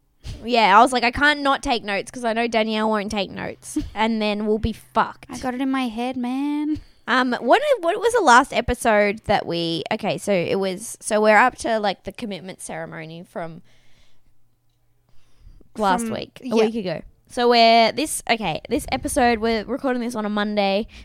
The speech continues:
Speaker 1: Maybe I'll try and edit it and get it out today. <laughs>
Speaker 2: Well, so we,
Speaker 1: I
Speaker 2: yeah.
Speaker 1: say that now, and you'll all be listening being like, "It's Tuesday, bitch." Um,
Speaker 2: <laughs>
Speaker 1: uh, but anyway,
Speaker 2: We got
Speaker 1: yes.
Speaker 2: l-, w-, this to,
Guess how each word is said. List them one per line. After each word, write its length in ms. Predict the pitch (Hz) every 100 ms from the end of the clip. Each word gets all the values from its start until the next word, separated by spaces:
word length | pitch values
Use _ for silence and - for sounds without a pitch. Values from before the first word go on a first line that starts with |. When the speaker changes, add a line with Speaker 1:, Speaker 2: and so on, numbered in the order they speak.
| -
Speaker 1:
Maybe 140 | 254
I'll 100 | 311
try 180 | - 226
and 80 | 190
edit 280 | 185 196 175
it 40 |
and 80 | 104
get 120 | 180
it 60 | 170
out 160 | 165
today. 440 | - 180 160 185 349
<laughs> 60 | - - -
Speaker 2:
Well, 160 | 254 254
so 120 | 277
we, 100 | 269
Speaker 1:
I 80 | 302
Speaker 2:
yeah. 80 | -
Speaker 1:
say 240 | - 294
that 180 | 254 214
now, 320 | 208 196 190
and 100 | 185
you'll 120 | 208 202
all 80 |
be 100 | 202
listening 320 | 196 220 226 208
being 220 | 196 185
like, 300 | 190 180 165 - - -
"It's 240 | 330 349 -
Tuesday, 540 | - 302 262 208 190
bitch." 420 | 208 190 190 - -
Um, 380 | 220 240 233 233
Speaker 2:
<laughs> 680 | - - - - - _ _
Speaker 1:
uh, 560 | 233 233 226 226 226 226 -
but 120 | 262
anyway, 400 | 226 240 208 175
Speaker 2:
We 180 | 170 190
got 160 | 277 262
Speaker 1:
yes. 0 |
Speaker 2:
l-, 140 | 254
w-, 180 | 247 233
this 300 | 220 285 - -
to, 180 | -